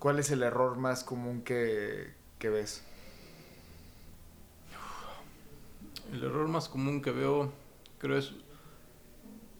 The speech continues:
Speaker 2: Muchos no cuidan el cash flow adecuadamente, ¿no? Eh, yo creo que muchos se confían en que van a levantar dinero y van a seguir levantando dinero, pues, porque siguen creciendo, etcétera.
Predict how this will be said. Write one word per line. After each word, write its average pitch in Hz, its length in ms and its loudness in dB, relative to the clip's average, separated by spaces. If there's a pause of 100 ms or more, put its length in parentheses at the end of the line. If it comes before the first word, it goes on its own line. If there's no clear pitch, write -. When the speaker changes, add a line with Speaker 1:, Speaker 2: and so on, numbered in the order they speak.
(580)
Speaker 2:
Muchos 170 500 4
no 156 220 4
cuidan 143 600 6
el 117 160 -2
cash 135 260 6
flow 123 300 2 (380)
adecuadamente, 120 680 4 (120)
¿no? 139 160 -8 (340)
Eh, 113 300 -4 (580)
yo 123 140 0
creo 135 100 4
que 135 60 6
muchos 139 260 4
se 135 80 4
confían 127 480 4
en 113 120 0
que 110 540 4 (160)
van 123 160 8
a 127 60 6
levantar 120 500 8
dinero 156 560 6
y 110 140 2
van 120 160 6
a 120 40 4
seguir 117 320 6
levantando 113 480 6
dinero, 117 380 4
pues, - 180 0
porque 110 200 -2
siguen 113 240 -4
creciendo, 113 420 -2
etcétera. 101 380 -4